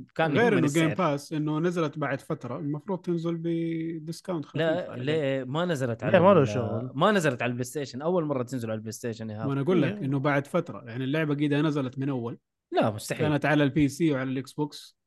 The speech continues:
Speaker 1: لا، لا،
Speaker 2: بعد
Speaker 1: مستحيل.
Speaker 2: الانتظار هذا ينزلوه بديسكاونت.
Speaker 1: آه، عشم إبليس في الجنة يا باشا.
Speaker 2: أنا
Speaker 3: هو
Speaker 2: أقول لك
Speaker 3: هذا.
Speaker 2: المفروض إيش يصير في البي سي زي كذا، لما اللعبة تكون مثلًا إيبك إسكلوسيف، لما تيجي على ستيم دائمًا تيجي بديسكاونت.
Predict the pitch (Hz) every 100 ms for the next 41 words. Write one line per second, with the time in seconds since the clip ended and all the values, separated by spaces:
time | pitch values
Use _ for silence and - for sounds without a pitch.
0 | _ _ 127 101 160 156 156 147 143 175
1 | 196 151 156 151 143 160 170 170 214 214
2 | 214 208 - 196 151 107 104 104 101 127
3 | 131 113 107 143 - 110 104 135 117 107
4 | 101 101 - _ _ _ - 127 151 151
5 | 139 143 127 131 123 170 151 135 131 127
6 | 139 113 - 143 127 143 156 165 139 143
7 | 131 98 - _ _ _ 139 131 135 151
8 | 147 143 - 160 143 139 135 139 143 143
9 | 139 120 - 151 135 170 170 _ _ -
10 | - 143 135 175 139 135 123 185 208 240
11 | _ - 156 208 214 147 131 170 147 135
12 | 127 123 117 104